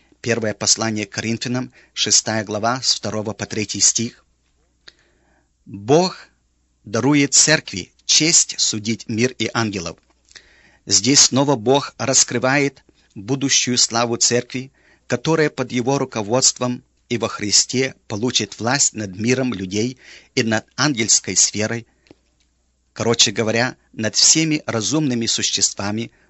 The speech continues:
созданными им. Послание к римлянам в восьмой главе с восемнадцатого по двадцать второй стих. «Предсказывается ещё одно будущее служение церкви». Писание говорит: «Ибо думаю,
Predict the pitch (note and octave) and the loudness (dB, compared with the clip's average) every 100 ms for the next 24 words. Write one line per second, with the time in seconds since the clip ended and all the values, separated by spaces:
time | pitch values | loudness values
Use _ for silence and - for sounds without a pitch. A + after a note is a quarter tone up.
0 | - - A2+ A2 - A2+ A2 A#2 B2 A#2 | -6 -2 0 -2 -2 -2 -4 -4 -4 -4
1 | B2 _ _ _ _ _ _ _ _ D3 | -8 _ _ _ _ _ _ _ _ 0
2 | - F3+ G3 F3 E3+ D3+ D3 A#2 A2 G2+ | 2 2 0 0 -2 0 0 0 -2 2
3 | G#2+ A#2+ C3 A2+ A2+ B2+ C3 A#2 - A2 | 2 2 0 0 0 2 2 2 2 2
4 | C3 C3+ - A2+ A2 G#2+ A2+ B2+ - A#2 | 2 2 0 -2 -4 -2 -2 0 0 0
5 | A2+ G#2+ - D3 - _ - - - - | 0 2 2 0 -4 _ -20 -20 -20 -20
6 | _ C3+ C3+ - F3 F#3+ D3+ C#3+ C3+ - | _ -2 0 -2 0 2 2 0 2 0
7 | - B2 B2+ - E3 E3+ - _ _ - | 0 2 2 2 0 -4 -10 _ _ -20
8 | _ B2 G#2+ C#3 D#3 G#2+ C#3 A#2 - G#2 | _ 0 2 2 2 0 -2 0 2 2
9 | G#2 - G#2+ G2 D3+ A#2+ G#2+ - C#3+ - | 0 0 0 0 0 0 0 0 0 -4
10 | - _ _ _ - - _ - A#2 - | -18 _ _ _ -20 -20 _ -4 2 2
11 | A#2+ A2+ A2+ A2 A2+ G#2 F#2+ _ _ _ | 2 0 -2 -2 -2 -4 -8 _ _ _
12 | _ _ A2+ G#2+ A#2+ D3 D3 F2 | _ _ -6 0 0 0 -2 -4